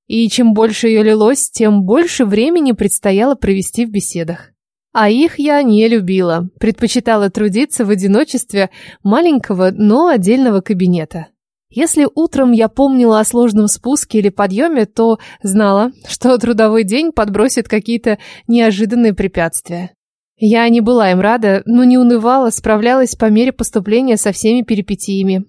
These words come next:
Мои сны были просты и незатейливы, я их легко понимала. Но только не сегодняшний. Хотя, какая разница?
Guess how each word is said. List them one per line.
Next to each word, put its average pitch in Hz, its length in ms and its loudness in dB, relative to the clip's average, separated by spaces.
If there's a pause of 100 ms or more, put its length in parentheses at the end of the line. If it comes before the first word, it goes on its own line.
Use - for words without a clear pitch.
(140)
Мои 247 220 0
сны 262 240 0
были 240 220 0
просты 247 720 -2
и 254 160 -2
незатейливы, 208 960 -2
я 247 220 2
их 254 120 -2
легко 254 280 -2
понимала. 208 600 0 (420)
Но 240 380 2
только 320 480 -2
не 294 120 2
сегодняшний. 202 800 -2 (240)
Хотя, 220 440 -2 (200)
какая 277 320 -4
разница? 190 680 -4